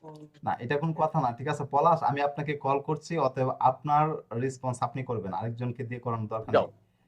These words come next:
Speaker 1: ওকে?
Speaker 2: আহ, ভাই যাচ্ছে, ভাই যাচ্ছে, বলতেছে।
Speaker 1: এই ইয়াসিন ইসলাম, আপনি পড়েন। পলাশ একটু পরে পড়েন। যারা পিছু টান দিচ্ছেন, সমস্যা নাই,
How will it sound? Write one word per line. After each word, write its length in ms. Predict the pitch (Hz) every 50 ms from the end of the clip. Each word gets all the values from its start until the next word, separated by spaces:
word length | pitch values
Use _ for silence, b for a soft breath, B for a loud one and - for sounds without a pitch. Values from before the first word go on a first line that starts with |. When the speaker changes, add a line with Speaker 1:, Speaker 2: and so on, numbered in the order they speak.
| _ _ _ _ _ _ _ _ -
Speaker 1:
ওকে? 420 | 110 - - 151 120 101 - - - - _ _ _ _ _ _ _ _ _ _ _ -
Speaker 2:
আহ, 200 | 143 156 165 165 156
ভাই 160 | 160 185 180
যাচ্ছে, 280 | 170 208 202 - -
ভাই 120 | 180 160 160
যাচ্ছে, 340 | 165 165 151 - - 131 117
বলতেছে। 400 | 113 127 143 139 - 139 127 - _ _ _ _ _ _ _ _ _ _ _ _ _ _ _ _ _ - 110 123
Speaker 1:
এই 180 | 127 123 - 131
ইয়াসিন 320 | 151 151 147 - 156 147
ইসলাম, 260 | 151 147 - 139 127
আপনি 240 | 123 123 - 139 123
পড়েন। 280 | 127 120 113 110 104 104
পলাশ 280 | 123 127 127 120 -
একটু 180 | - - 127 123
পরে 260 | - 123 123 127 120
পড়েন। 280 | - 113 101 92 82 78 - _ _ _ _ _ _ _ _ _ _ _ _ -
যারা 340 | - 104 107 113 120 120 120 120 - _ _ -
পিছু 240 | 139 135 131 143
টান 220 | 131 131 135 135 139
দিচ্ছেন, 340 | 135 - 143 - 156 151 139
সমস্যা 380 | - 127 123 127 131 - 107
নাই, 80 | 101